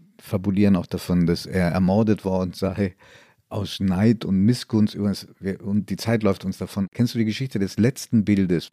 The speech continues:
von Raphael, wo der, ein Kardinal, der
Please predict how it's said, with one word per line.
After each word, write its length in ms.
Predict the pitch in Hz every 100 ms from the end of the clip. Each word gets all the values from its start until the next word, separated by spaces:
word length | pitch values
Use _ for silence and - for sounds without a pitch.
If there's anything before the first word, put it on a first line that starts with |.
| _
von 320 | - 90 90
Raphael, 720 | 78 92 - 90 80 95 113 -
wo 240 | 92 98
der, 500 | - 95 92 85 80
ein 340 | 95 90 87 85
Kardinal, 800 | - 92 92 85 82 90 127 143
der 560 | 143 - 90 87 85 62